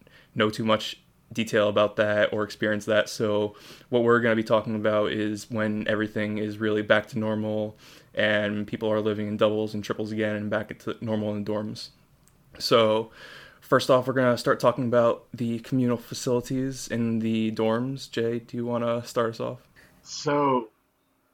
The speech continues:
Speaker 2: uh, not all the dorms have communal facilities.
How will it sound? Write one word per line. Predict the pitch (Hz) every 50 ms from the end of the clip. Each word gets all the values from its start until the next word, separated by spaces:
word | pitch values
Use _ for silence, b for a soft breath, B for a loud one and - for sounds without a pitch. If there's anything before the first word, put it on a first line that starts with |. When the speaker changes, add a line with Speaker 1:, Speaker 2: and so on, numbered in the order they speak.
| _ _ _ -
Speaker 2:
uh, | 143 135 131 127 123 123
not | 131 147 175 - -
all | - 139 131 131 135 139
the | 151 143
dorms | 139 139 135 135 135 139 143 139 139 - - - - -
have | - 127 120 117 117 120 117 110 - - - - - - -
communal | - 135 127 120 117 -
facilities. | 127 - - 127 120 123 120 131 131 131 131 - - -